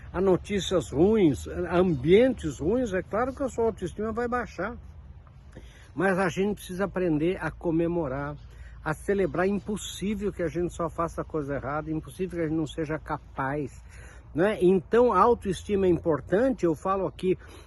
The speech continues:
até pro seu sucesso pessoal e profissional, como líder, porque ninguém gosta, ninguém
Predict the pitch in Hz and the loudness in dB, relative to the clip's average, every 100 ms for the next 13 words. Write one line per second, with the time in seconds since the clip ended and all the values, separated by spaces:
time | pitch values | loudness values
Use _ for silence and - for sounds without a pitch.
0 | - 180 175 - 262 254 220 - 190 170 | -8 -2 -2 4 2 2 -6 0 2 2
1 | - 165 - 165 151 - 156 131 151 139 | 0 -6 0 2 2 0 -4 0 -2 -2
2 | 143 127 147 143 214 226 - - - - | -4 -4 -2 0 0 -2 -10 -20 -12 4
3 | 247 262 254 196 247 196 151 - 196 185 | 6 6 4 4 2 4 2 2 0 0
4 | 226 233 240 175 214 277 220 120 139 196 | 0 2 2 2 2 2 0 0 2 2
5 | 233 - 156 143 160 180 262 | 2 -4 -2 2 4 4 0